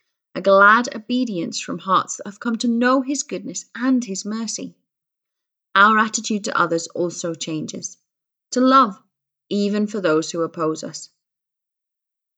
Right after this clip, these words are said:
This is the yoke Jesus wants us to carry. It's a yoke Jesus shares with us, keeping our life in perfect balance.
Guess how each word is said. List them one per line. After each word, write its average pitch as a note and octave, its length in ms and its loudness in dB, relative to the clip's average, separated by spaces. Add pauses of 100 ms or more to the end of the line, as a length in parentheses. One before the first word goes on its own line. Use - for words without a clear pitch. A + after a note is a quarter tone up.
(100)
This B3 340 2
is A#3+ 120 -2
the A3+ 100 -2
yoke D#3+ 400 0
Jesus E3 380 -4
wants D3 320 -6
us - 100 -12
to - 100 -8
carry. D#3+ 440 -8 (880)
It's F3+ 160 -6
a G3+ 40 0
yoke G#3+ 400 0
Jesus B3 380 0
shares C4+ 480 2
with G#3 140 -6
us, - 180 -6
keeping A3+ 460 -6
our G3 180 2
life E3 480 -2
in F3 120 -14
perfect - 500 -6
balance. G#3 500 -4